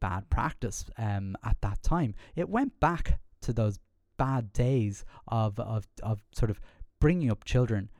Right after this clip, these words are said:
um, even if they were really enthusiastic about going up, uh, to use the magic pen, but ultimately doing the same stuff. It does, it isn't great pedagogy,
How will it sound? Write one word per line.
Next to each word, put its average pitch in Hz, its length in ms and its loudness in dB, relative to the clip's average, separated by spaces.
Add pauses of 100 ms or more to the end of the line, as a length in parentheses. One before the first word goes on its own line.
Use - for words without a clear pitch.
(240)
um, 107 480 0
even 262 240 -2
if 277 100 -2
they 127 120 2
were 113 120 0
really 117 200 0
enthusiastic 110 640 0
about 98 240 -4
going 104 280 -6
up, 98 200 -4 (320)
uh, 110 220 -2
to - 100 -6
use 139 220 0
the - 80 -6
magic 95 280 -4
pen, 98 260 -4
but 151 140 -4 (240)
ultimately 104 600 -4 (180)
doing 117 280 4
the 98 60 -4
same 110 380 0
stuff. - 440 -2 (340)
It 151 220 2 (120)
does, 240 200 2
it 180 80 2
isn't 233 260 -2
great 120 300 2
pedagogy, - 640 -6